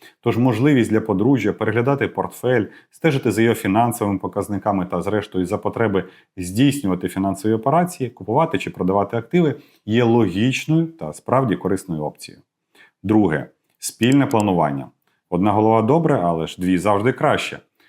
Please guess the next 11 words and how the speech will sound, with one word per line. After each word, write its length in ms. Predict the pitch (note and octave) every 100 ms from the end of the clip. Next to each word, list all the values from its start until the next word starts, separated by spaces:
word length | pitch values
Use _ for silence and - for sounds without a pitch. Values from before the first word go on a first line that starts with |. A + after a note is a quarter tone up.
| _ -
В 120 | G2
умовах 360 | B2+ C3+ B2+
спільного 540 | A#2+ - D3 D3 A2+ A#2+
управління 640 | - A2 A2+ A2+ B2+ A2+
фінансами 680 | A2 F#2+ G#2+ D3+ - C3+ F#2+
другий 320 | F#2 A2 G#2
користувач 760 | - F#2 - F2 F2 B2 C3+ - - -
може 180 | A2+ B2
допомагати 680 | B2+ C3+ C#3 C#3 C#3 E3 B2
в 120 | -
плануванні, 680 | G2 F#2+ D#2+ D#2+ F2+ B2+